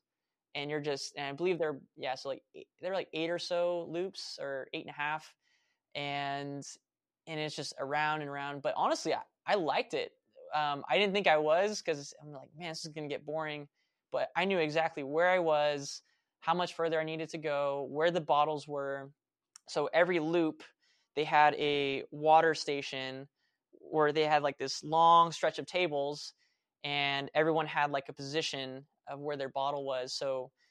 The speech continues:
you get to this spot, and then you're looking for your number. I think I was, like, fifteen. I'd find fifteen, and then just, like, kinda do, like, a little drive-by, grab the bottle, and, uh,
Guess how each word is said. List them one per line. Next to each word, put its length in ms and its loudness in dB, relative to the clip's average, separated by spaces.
you 160 -2
get 200 4
to 80 2
this 240 4
spot, 640 10
and 140 -2
then 80 -4
you're 100 -2
looking 260 2
for 100 0
your 120 4
number. 640 2
I 40 -20
think 160 -6
I 60 -2
was, 100 -6
like, 140 -4
fifteen. 720 -6
I'd 120 -6
find 260 0
fifteen, 600 -2
and 120 -4
then 180 -4
just, 180 -2
like, 140 0
kinda 220 0
do, 120 -2
like, 120 0
a 20 0
little 180 -4
drive-by, 640 8
grab 280 6
the 60 2
bottle, 500 8
and, 600 0
uh, 460 2